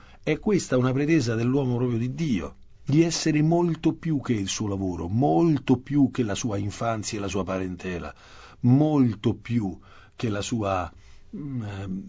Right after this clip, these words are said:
realtà originaria. C'è qualcosa che è di più. Per contro c'è la meraviglia di Cristo, che si meraviglia dell'incredulità. Per lui è ovvio credere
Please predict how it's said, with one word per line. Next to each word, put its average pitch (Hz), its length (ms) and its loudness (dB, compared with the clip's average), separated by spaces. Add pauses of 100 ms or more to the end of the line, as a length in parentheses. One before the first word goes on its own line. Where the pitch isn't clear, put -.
realtà 113 1000 0
originaria. 95 1000 0
C'è 110 220 -6
qualcosa 135 580 -4
che 127 140 -6
è 127 40 -2
di 123 140 -6
più. 101 260 -8 (640)
Per 147 200 -4
contro 87 440 -6
c'è 107 160 -4
la 110 100 -2
meraviglia 104 880 -4
di 85 160 -12
Cristo, 76 500 -10 (560)
che - 120 -2
si - 220 -2
meraviglia 135 520 0
dell'incredulità. 110 920 -4 (260)
Per 160 120 -6
lui 127 200 -2
è 110 80 0
ovvio - 540 -6 (340)
credere 80 640 -2